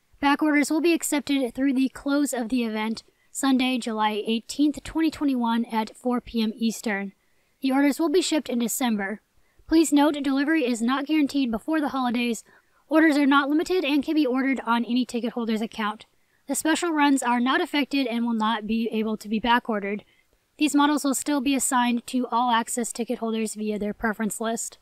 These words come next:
So that is some very big news and kinda similar to what they did last year in a way,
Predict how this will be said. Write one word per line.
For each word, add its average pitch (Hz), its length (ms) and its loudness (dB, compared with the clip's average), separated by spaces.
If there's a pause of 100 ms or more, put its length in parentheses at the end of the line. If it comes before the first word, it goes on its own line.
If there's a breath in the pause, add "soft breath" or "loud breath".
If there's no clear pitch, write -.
(480)
So - 140 -4
that 320 160 6
is - 80 0
some 302 180 4
very 381 240 4
big 330 180 2
news 302 360 6
and 277 300 2
kinda 349 300 0
similar 294 380 2
to - 100 -6
what 262 180 0
they 247 120 -2
did 233 220 -2
last 233 580 -2
year 247 160 0
in 220 120 -2
a 208 60 -2
way, 202 380 0